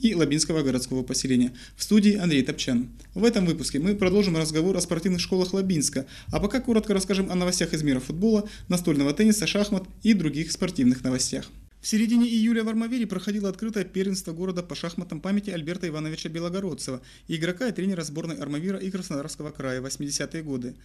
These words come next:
благодаря которому этот вид спорта набрал большую популярность на Кубани.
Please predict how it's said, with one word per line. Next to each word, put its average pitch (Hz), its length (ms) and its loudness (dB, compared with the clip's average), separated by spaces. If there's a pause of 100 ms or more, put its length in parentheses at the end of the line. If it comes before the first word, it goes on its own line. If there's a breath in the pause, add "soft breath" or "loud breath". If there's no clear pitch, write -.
(280 loud breath)
благодаря 139 400 -2
которому 196 420 0
этот 160 280 -6
вид 131 100 -6
спорта 190 320 -6
набрал 165 400 -4
большую 160 320 -6
популярность 139 600 -6
на - 40 -8
Кубани. 127 440 -6